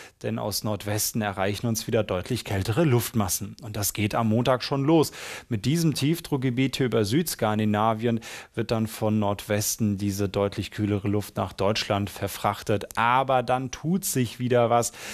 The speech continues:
Die Kaltluft samt den Tiefs zieht in Richtung Norden sich zurück. Und dann wölbt sich mit der Hitze über Südeuropa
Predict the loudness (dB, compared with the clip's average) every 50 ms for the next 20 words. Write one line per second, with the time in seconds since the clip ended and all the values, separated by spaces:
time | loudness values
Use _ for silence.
0 | -12 -12 -14 -16 -14 -10 -10 -8 -6 -2 2 2 2 2 2 0 0 0 0 -2
1 | -4 -2 0 0 0 0 0 0 0 0 0 -2 -2 0 0 0 0 -2 -6 -6
2 | -4 -4 0 0 0 0 0 0 0 2 2 2 2 0 -2 -2 -2 0 0 2
3 | 2 2 4 2 2 2 0 -2 -2 -2 -4 -4 -6 -4 -4 -2 0 2 0 0
4 | 0 -4 -14 -14 -14 -14 -16 -12 -8 -6 -2 0 0 0 0 0 0 2 4 4
5 | 4 4 2 -2 -4 -2 0 -2 -2 -2 -2 0 0 0 2 2 2 2 2 0
6 | -2 -2 0 -2 -2 -2 -2 -2 -2 -2 0 0 0 0 0 -2 -4 -2 -2 0
7 | 0 0 2 0 0 -2 0 2 2 2 2